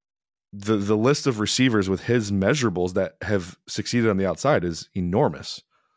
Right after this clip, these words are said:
And recently you have guys like Stefon Diggs and A J Green and DeAndre Hopkins and Davante Adams and some of the best receivers we've seen in the last five, ten years have worse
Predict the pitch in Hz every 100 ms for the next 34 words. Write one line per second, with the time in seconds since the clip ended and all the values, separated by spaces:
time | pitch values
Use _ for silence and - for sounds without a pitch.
0 | _ _ _ _ _ 98 90 85 170 104
1 | 95 98 95 87 95 101 101 87 80 -
2 | - - _ _ _ _ - - 104 104
3 | 104 92 101 101 98 98 - 78 - 104
4 | 104 104 92 95 101 101 98 92 90 82
5 | 85 104 92 85 - - _ - _ _
6 | _ - 117 107 110 104 98 98 104 95
7 | - 98 90 90 85 82 98 110 110 107
8 | 98 95 101 98 87 87 87 80 90 87
9 | 82 190 220 127 92 120 143 120 - 123
10 | 131 98 87 92 90 - 147 101 82 82
11 | 82 - - 90 82 90 85 80 80 -
12 | _ _ _ _ _ _ _ _ _ _
13 | _ _ _ _ _ - 113 95 92 -
14 | _ 98 92 113 147 - -